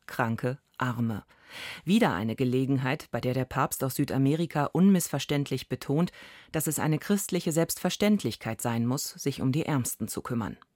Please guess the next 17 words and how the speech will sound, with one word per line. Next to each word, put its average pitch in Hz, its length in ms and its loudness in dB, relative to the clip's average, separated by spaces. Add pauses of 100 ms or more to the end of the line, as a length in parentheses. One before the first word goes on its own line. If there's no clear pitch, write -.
(680)
In 175 160 4
Guatemala-Stadt, 175 1120 2 (160)
der 120 260 -2
Hauptstadt - 460 -4
Guatemalas, 135 720 0
versucht - 580 -4
Pater 135 340 -2 (120)
Javier 139 500 0
das 139 380 -4
jeden 135 340 2
Tag. - 400 -10 (400)
Die 175 80 2
Armut 208 380 4
dort 143 160 0
wird 156 100 -2
immer 156 220 2
stärker. - 500 -6